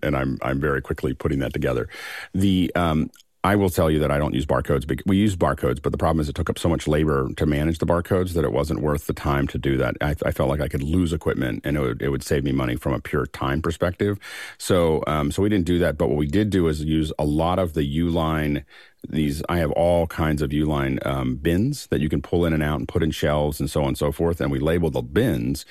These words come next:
and we put things in. I bin things a lot. You know, like, I have a lot of bins. Um, you might have seen, uh, you can't really see a lot here, but I've got, like, probably fifty bins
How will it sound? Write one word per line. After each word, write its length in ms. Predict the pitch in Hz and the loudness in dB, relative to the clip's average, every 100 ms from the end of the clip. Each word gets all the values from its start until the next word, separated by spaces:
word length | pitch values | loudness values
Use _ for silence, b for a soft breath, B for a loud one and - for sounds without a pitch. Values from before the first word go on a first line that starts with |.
| B B B | B B B
and 100 | 80 | 0
we 80 | 78 | 2
put 180 | - 101 | 0 0
things 240 | 85 73 | 0 0
in. 80 | 78 | 0
I 140 | - 78 | -2 -2
bin 320 | 71 82 85 | 0 2 2
things 280 | 71 62 - | 0 -2 -2
a 80 | 67 | -2
lot. 400 | 64 64 58 50 - - | -2 -2 -4 -8 -8 0
You 80 | 82 | 2
know, 160 | 76 | 2
like, 140 | 69 69 | 0 -2
I 60 | |
have 100 | 65 | -4
a 80 | 64 | -4
lot 400 | 60 71 71 69 | -6 -4 -4 -4
of 80 | 67 | -6
bins. 480 | 65 62 - - - | -6 -6 -8 -6 -4
Um, 180 | 67 | -2
you 60 | 69 | -2
might 160 | 67 69 | -2 -6
have 100 | 67 | -8
seen, 240 | - - | -6 -2
uh, 300 | 87 80 80 | -2 0 0
you 160 | 76 78 | -2 -2
can't 200 | - 78 | -2 -2
really 140 | 76 | -2
see 140 | - | -2
a 60 | 71 | -2
lot 120 | 64 | -2
here, 160 | - 76 | -2 -2
but 140 | 73 | 0
I've 100 | 76 | -2
got, 160 | 73 71 | -2 -2
like, 220 | 71 67 | -2 -4
probably 480 | - 73 67 64 - B B B B | -4 -2 -2 -4 -4 B B B B
fifty 300 | - - - | -2 0 2
bins 360 | 67 64 65 | 0 -2 -4